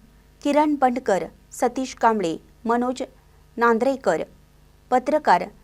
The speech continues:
सदानंदा औंदे, रवींद्र कांबळे, राजेंद्र कांबळे, इम्तियाज शेख, आदी माने, विक्रम लोंढे, संदेश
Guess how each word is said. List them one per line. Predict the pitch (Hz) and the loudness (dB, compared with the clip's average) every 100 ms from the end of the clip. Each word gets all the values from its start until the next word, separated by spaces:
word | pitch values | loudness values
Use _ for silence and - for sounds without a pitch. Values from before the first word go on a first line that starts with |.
| _ _ _ | _ _ _
सदानंदा | - 247 254 294 285 240 247 - | -2 0 2 2 0 0 0 2
औंदे, | 240 240 233 175 - - - - - - 233 | 0 2 0 -2 -4 -14 -20 -20 -20 -10 0
रवींद्र | 247 277 277 294 | 2 2 -2 -2
कांबळे, | 294 233 208 165 - - - _ _ 233 | -2 -2 -2 -4 -6 -16 -20 _ _ 0
राजेंद्र | 233 226 285 294 | 2 2 -2 -2
कांबळे, | 285 208 180 156 - - _ _ | 0 0 0 -4 -8 -18 _ _
इम्तियाज | 226 226 220 254 254 | -2 -2 2 2 0
शेख, | - 220 160 - - | 0 -2 -2 -10 -2
आदी | 220 220 269 | 0 0 -2
माने, | 277 226 226 190 - - - - - - - | -2 0 0 -2 -4 -12 -20 -20 -20 -20 -6
विक्रम | 254 254 285 285 | -4 -2 0 0
लोंढे, | 240 233 196 156 - - - | 0 0 -2 -2 -10 -20 -4
संदेश | 254 240 240 254 - | 0 0 0 -4 -8